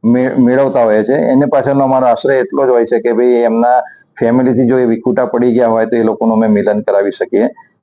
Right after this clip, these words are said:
તો આ જ અભિયાનમાં અત્યાર સુધી અમે દસ કરતાં વધારે આવા અલગ અલગ વ્યક્તિઓ, જેની અંદર બે મહિલાઓનો પણ સમાવેશ થાય છે, એમને એમના મ-, અ, ફેમિલીને અમે પરત કરેલા છે. પરંતુ આજે એક કિસ્સો એવો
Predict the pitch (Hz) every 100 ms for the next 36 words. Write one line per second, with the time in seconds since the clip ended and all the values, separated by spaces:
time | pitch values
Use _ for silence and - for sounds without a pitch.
0 | - 120 - 131 143 131 120 139 139 139
1 | 139 131 151 135 135 131 131 135 127 123
2 | - 135 117 131 110 113 127 131 123 127
3 | 127 123 - _ - 113 123 120 127 127
4 | 113 113 - 127 113 107 117 123 123 123
5 | 123 123 113 107 120 127 131 127 117 113
6 | 110 107 101 104 107 123 117 117 113 117
7 | 104 98 - - _ 101 107 101 113 123
8 | 117 127 120 117 113 101 110 110 - 101
9 | 92 95 120 135 - _ _ _ - 117
10 | 127 147 131 131 151 147 147 147 143 -
11 | 139 - - - 123 120 143 135 135 120